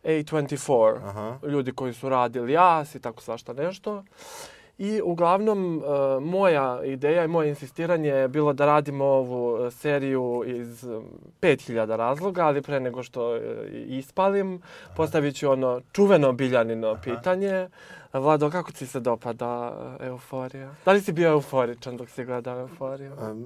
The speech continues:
Speaker 2: ne znam, imao sam, imao sam, e, faze u životne kad sam bio znatno više euforičan nego dok sam gledao Euforiju. Moram da kažem da, znaš kako, e, najkraći odgovor, nije mi se svidela serija.
Speaker 1: Dobro.
Speaker 2: A,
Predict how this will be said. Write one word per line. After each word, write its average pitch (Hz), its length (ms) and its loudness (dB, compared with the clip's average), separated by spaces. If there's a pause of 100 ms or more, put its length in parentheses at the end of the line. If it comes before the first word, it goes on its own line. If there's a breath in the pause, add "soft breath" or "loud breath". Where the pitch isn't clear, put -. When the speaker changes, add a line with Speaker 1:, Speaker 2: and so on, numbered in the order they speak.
(280)
Speaker 2:
ne 131 240 0
znam, 120 180 -4
imao 143 200 -2
sam, 143 380 -4
imao 151 180 0
sam, 156 180 2
e, 123 460 4
faze 117 420 4
u 113 120 2
životne 110 440 -2
kad 107 160 -6
sam 104 140 -10
bio 104 140 -2
znatno 98 340 -2
više 85 280 -8
euforičan 92 560 -4
nego 95 160 -4
dok 95 100 -6
sam 101 160 -10
gledao 107 480 2
Euforiju. 123 640 4
Moram 139 240 4
da 131 100 0
kažem 135 400 -4
da, 110 380 6 (500 loud breath)
znaš 120 320 -4
kako, 104 540 2
e, 98 220 -6 (460)
najkraći 139 460 -2
odgovor, 123 280 -4
nije 110 200 -8
mi 76 120 -14
se 80 140 -20
svidela 69 400 -14
serija. 156 600 -6 (120)
Speaker 1:
Dobro. 113 380 -4
Speaker 2:
A, 110 160 2